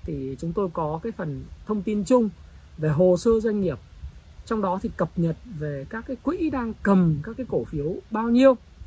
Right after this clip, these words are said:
Đấy, thì bạn sẽ xem xem là có quỹ nào thì hay lướt sóng,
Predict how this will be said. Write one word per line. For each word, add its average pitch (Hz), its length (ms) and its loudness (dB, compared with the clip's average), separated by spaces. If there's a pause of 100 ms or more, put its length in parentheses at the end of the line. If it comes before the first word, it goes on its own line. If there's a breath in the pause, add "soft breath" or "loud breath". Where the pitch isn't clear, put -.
(180)
Đấy, 160 160 -10
thì 196 80 -6
bạn 185 220 -4
sẽ 208 160 -8
xem 214 300 -4
xem 202 140 -6
là 170 60 -6
có 170 120 -12 (100)
quỹ 254 180 -4
nào 202 280 -2
thì 160 80 -6
hay 202 180 -4
lướt 240 140 -2
sóng, 208 340 0